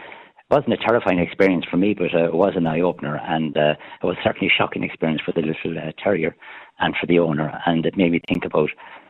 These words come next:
the fact that people can be very irresponsible with their pets, and especially big dogs. And, uh, um, I think it's something that, uh, all of us have witnessed at different times,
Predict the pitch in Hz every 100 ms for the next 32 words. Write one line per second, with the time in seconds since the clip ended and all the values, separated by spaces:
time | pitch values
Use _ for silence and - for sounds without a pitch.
0 | _ - - 90 - 85 - 104 87 -
1 | 95 92 98 95 95 101 - 95 101 -
2 | 104 98 - 98 - - - - - -
3 | - 90 90 87 87 87 - - 98 98
4 | 90 _ 98 80 107 92 - - - _
5 | - 85 85 80 85 80 - - - -
6 | _ _ - 90 87 85 85 85 - -
7 | 85 - 92 - 82 90 90 - - 82
8 | - 87 - _ _ _ _ - _ -
9 | 120 110 85 78 85 87 - - 87 90
10 | - 92 92